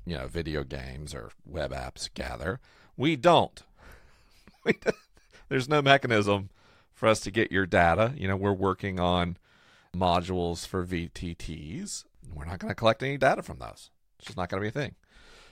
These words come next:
Uh, we're not putting an app in the App Store at this time. If we did, I suspect the privacy thing would be like, "We don't collect anything except, like, diagnostic data. The app crashed. We wanna know why." But in terms of, like, data, in terms of what's happening at your table to contribute to the world,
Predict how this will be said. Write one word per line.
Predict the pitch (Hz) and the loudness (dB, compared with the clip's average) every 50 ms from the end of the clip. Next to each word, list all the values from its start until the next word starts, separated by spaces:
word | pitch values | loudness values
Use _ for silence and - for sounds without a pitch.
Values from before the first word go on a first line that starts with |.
| _ _ - | _ _ -4
Uh, | 90 82 | -2 0
we're | 85 98 | 2 4
not | 104 110 - | 4 4 6
putting | - 151 139 127 113 | 4 2 2 2 2
an | 107 | 2
app | 98 92 85 - - - | 2 2 0 0 -4 -6
in | - 87 | -6 -6
the | 78 76 | -6 -6
App | 71 71 - - | -6 -8 -10 -8
Store | - 67 67 65 | -8 -6 -6 -6
at | - | -6
this | - 65 - - | -8 -10 -8 -6
time. | - 69 64 65 71 | -6 -6 -6 -6 -8
If | 78 80 - | -10 -8 -10
we | 208 - | -10 -6
did, | - 80 82 76 | -4 -2 0 0
I | 69 69 | 0 -2
suspect | 73 - - - - - 78 76 - - | -4 -6 -10 -10 -4 -4 -2 -2 -4 -8
the | - | -12
privacy | - - 71 76 - - - - | -6 -4 -4 -2 -4 -4 -8 -8
thing | - - 80 80 | -6 -6 -4 -4
would | 82 87 | 0 2
be | 98 | 2
like, | 110 123 127 | 4 4 4
"We | 131 | 2
don't | 151 170 170 | 2 2 4
collect | 196 202 208 208 | 4 4 4 4
anything | 262 269 277 240 214 170 107 - - _ _ _ _ | 2 0 2 2 4 2 2 0 -4 _ _ _ _
except, | _ - 127 117 - - | _ 0 0 0 4 4
like, | 123 120 123 - _ _ _ _ | 2 2 2 -2 _ _ _ _
diagnostic | - 143 139 139 135 143 143 139 - 110 107 | 6 6 6 6 6 2 0 -2 -2 -2 0
data. | 98 87 80 - 69 | 2 2 2 0 -2
The | 76 85 | -4 -2
app | 98 104 - | -4 -4 -4
crashed. | - - 85 78 - - - - | -2 -2 -2 -2 -2 -6 -10 -12
We | - - | -10 -8
wanna | 82 80 87 90 | -8 -6 -6 -6
know | 87 | -4
why." | 87 85 78 - _ _ _ _ _ _ _ _ _ _ _ _ _ _ _ - - | -4 -6 -6 -8 _ _ _ _ _ _ _ _ _ _ _ _ _ _ _ -6 2
But | - 127 123 123 | 4 4 4 4
in | 120 120 | 2 0
terms | - 147 143 147 131 131 | -4 -6 -6 -4 -2 -2
of, | 127 110 | 0 4
like, | 113 107 98 - | 4 4 4 4
data, | 90 120 110 110 113 110 113 107 - | 4 6 6 8 8 8 6 4 4
in | 101 104 95 | 0 -4 -4
terms | - 117 101 101 98 98 | -4 -4 -4 -4 -2 0
of | 101 92 85 76 - _ _ _ _ _ _ _ _ _ _ _ - | 2 2 2 0 -2 _ _ _ _ _ _ _ _ _ _ _ 0
what's | 113 123 131 - - | 2 4 4 4 0
happening | - - 139 117 117 120 - - 127 113 110 104 98 - | -4 0 4 6 6 6 4 2 0 -2 -2 -4 -2 0
at | - 101 95 - | 0 0 0 0
your | 82 92 80 | -2 -2 -4
table | - - - 120 110 131 147 113 90 76 71 | -4 -4 0 2 2 2 4 2 2 2 0
to | - - - | -2 -4 -8
contribute | - - 90 - - 101 90 87 82 - - | -8 -8 -10 -4 -4 -4 -4 -4 -6 -6 -8
to | - - | -10 -8
the | 85 82 82 | -6 -6 -6
world, | 80 78 - 143 185 190 139 98 78 76 76 - - | -6 -6 -4 -2 0 2 2 4 2 2 0 -2 -6